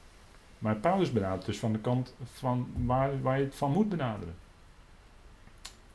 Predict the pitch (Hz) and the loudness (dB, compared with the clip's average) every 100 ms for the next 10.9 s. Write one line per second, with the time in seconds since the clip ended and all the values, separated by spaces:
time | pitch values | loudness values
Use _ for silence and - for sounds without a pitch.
0 | - 135 - - - - - - - - | 2 2 2 -6 -20 -20 -20 -20 -20 -20
1 | - - - - - - - - 127 - | -20 -20 -20 -20 -20 -20 -4 2 4 4
2 | 101 85 85 - - - - - - - | 2 2 -2 -10 -18 -20 -20 -20 -20 -20
3 | - - - - - - 110 107 135 139 | -20 -20 -18 -18 -18 -4 2 8 8 8
4 | 143 123 113 98 92 104 104 104 101 - | 6 4 4 2 2 2 2 -2 -4 -10
5 | - 87 113 135 - - - 110 113 98 | -12 6 6 6 2 -6 4 4 4 0
6 | 98 - 104 98 - - - - - - | -4 -2 -2 -4 -12 -18 -18 -18 -18 -18
7 | - - - - - - - - 107 107 | -18 -18 -20 -20 -20 -20 -20 0 4 8
8 | 107 104 - - - - - - - - | 8 6 0 -14 -20 -20 -20 -20 -12 0
9 | 110 104 104 - 92 - 160 151 151 139 | 4 6 4 4 0 0 -2 2 2 4
10 | 139 113 101 87 85 90 95 107 - | 6 6 4 2 2 0 0 -4 -8